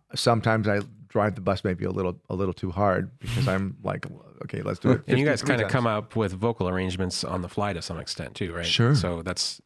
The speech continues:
Speaker 3: it's
Speaker 1: Sure.
Speaker 3: like remembering and what were the changes and all
Speaker 1: Right.
Speaker 3: that kinda
Speaker 1: Well, I
Speaker 3: thing.
Speaker 1: do all our vocal arrangements, but I don't write anything down.
Speaker 3: Exactly.
Speaker 1: So I'll be like this, "Okay, you sing this line, you sing this line," and I'll play it out on the piano. So it tests their, uh,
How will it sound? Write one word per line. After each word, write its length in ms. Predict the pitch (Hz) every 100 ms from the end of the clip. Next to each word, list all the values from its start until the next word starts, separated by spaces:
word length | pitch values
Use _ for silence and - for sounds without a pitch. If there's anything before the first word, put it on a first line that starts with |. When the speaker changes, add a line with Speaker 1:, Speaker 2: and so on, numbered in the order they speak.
| -
Speaker 3:
it's 120 | 92
Speaker 1:
Sure. 120 | 113
Speaker 3:
like 140 | 117 95
remembering 680 | 98 98 101 98 98 92 90
and 200 | 82 78 _ _
what 160 | 95 87
were 80 | 90
the 80 | 85
changes 600 | 117 113 98 92 90 85
and 140 | 85
all 60 | 107
Speaker 1:
Right. 300 | 113 104 101
Speaker 3:
that 100 | -
kinda 140 | 85 113
Speaker 1:
Well, 120 | 110
I 40 |
Speaker 3:
thing. 80 | 104 131
Speaker 1:
do 40 |
all 140 | 123 113
our 120 | 104
vocal 320 | 107 127 139
arrangements, 400 | 104 98 104 107
but 140 | - 95
I 80 |
don't 180 | 98 117
write 160 | 107 98
anything 380 | 101 101 98 92
down. 380 | 95 92 80 - -
Speaker 3:
Exactly. 120 | 87
Speaker 1:
So 260 | - 101 98
I'll 240 | 104 104
be 120 | 98
like 200 | 101 101
this, 160 | 101 -
"Okay, 180 | 101 98
you 180 | 107 117
sing 240 | 117 113
this 180 | 107 -
line, 220 | 101 101
you 120 | 104
sing 240 | 98 104 101
this 180 | 95 95
line," 300 | 87 87 87 - -
and 120 | 101
I'll 80 | 92
play 200 | - 101
it 60 |
out 80 | 98
on 60 | 95
the 60 |
piano. 320 | 87 107 101 90
So 180 | 95
it 100 | 92
tests 300 | - 110 -
their, 340 | 104 101 92 90 - _ _
uh, 420 | 98 92 92 90